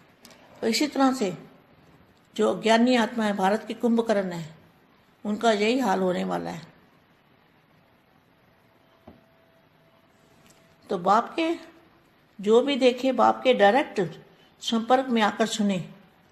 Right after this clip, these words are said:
उन्हों द्वारा यह आवाज़ निकले कि बाप आ गए हैं। डायरेक्ट अलमाइटी अथॉरिटी का कार्य चल रहा है। ये अंतिम पावरफुल बम, अंतिम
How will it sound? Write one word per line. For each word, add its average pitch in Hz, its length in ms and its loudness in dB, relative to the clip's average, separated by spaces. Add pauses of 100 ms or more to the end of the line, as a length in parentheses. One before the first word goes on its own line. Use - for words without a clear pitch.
(160)
उन्हों 240 280 2
द्वारा 220 260 2
यह 220 300 0
आवाज़ 202 300 2
निकले 196 340 -2 (640)
कि 220 120 -6
बाप 196 340 4
आ 190 140 6
गए 185 180 2
हैं। 175 400 -8 (1800)
डायरेक्ट 254 380 2
अलमाइटी 214 560 0
अथॉरिटी 214 360 -2
का 220 160 -2
कार्य 190 440 -2 (680)
चल 220 240 0
रहा 196 120 0
है। 175 340 -10 (2250)
ये 208 100 0
अंतिम 233 500 2 (380)
पावरफुल 226 480 4
बम, 180 300 -2 (3250)
अंतिम 220 420 -2